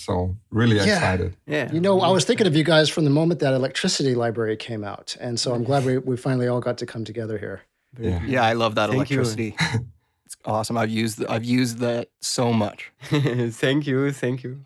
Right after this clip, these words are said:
Speaker 1: Awesome. I mean, it's maybe nine years since, it has been before nine years or so when we recorded it. So long time.
Speaker 2: Wow.
Speaker 1: Yeah.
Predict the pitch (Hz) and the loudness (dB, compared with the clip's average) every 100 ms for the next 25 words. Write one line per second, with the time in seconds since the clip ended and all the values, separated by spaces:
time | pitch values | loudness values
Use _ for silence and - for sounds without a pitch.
0 | _ _ 113 127 151 123 95 95 127 147 | _ _ 2 4 4 2 0 2 4 6
1 | 131 127 120 - - - - 123 139 135 | 6 2 -2 -6 -14 -10 0 2 4 2
2 | 127 123 127 156 147 147 151 143 139 - | 2 4 4 4 4 4 4 4 0 -6
3 | - - 113 - 143 - 113 95 92 - | -12 -10 -8 0 0 -2 -8 -10 -12 -16
4 | - 110 120 135 131 135 123 120 120 123 | -10 -2 2 2 2 2 4 2 2 -2
5 | 113 135 120 123 123 135 135 143 120 113 | 0 4 4 6 4 4 6 6 6 4
6 | 110 101 - 98 95 101 104 101 101 98 | 2 2 2 2 0 0 2 2 2 2
7 | 98 - 98 92 90 90 95 - 98 107 | 0 0 0 0 -2 -4 -8 -6 -4 -4
8 | - 113 107 104 104 110 101 92 95 101 | -6 2 4 4 2 2 2 0 0 0